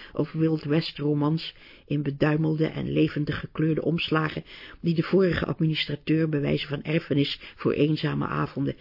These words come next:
in het huis achtergelaten had. Soms ook zette hij een grammofoonplaat op.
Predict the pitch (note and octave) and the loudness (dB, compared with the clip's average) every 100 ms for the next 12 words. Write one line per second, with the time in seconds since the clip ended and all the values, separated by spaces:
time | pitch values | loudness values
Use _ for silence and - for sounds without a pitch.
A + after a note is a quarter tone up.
0 | - - C#3 C3+ - C3+ C#3+ - - - | -14 -12 -4 -4 -4 -6 -6 -6 -8 -8
1 | - - C3 - C3 - - _ - _ | -6 -4 -6 -8 -12 -12 -16 _ -20 _
2 | _ _ _ - - _ - A3+ G#3+ G#3 | _ _ _ -20 -20 _ 4 6 8 6
3 | - - G3 G#3 F#3+ F#3+ F3 F3 E3+ E3 | 6 -2 4 4 6 4 4 4 4 2
4 | F#3 F3 E3 C3+ - C3 - | 2 2 2 -6 -6 -12 -14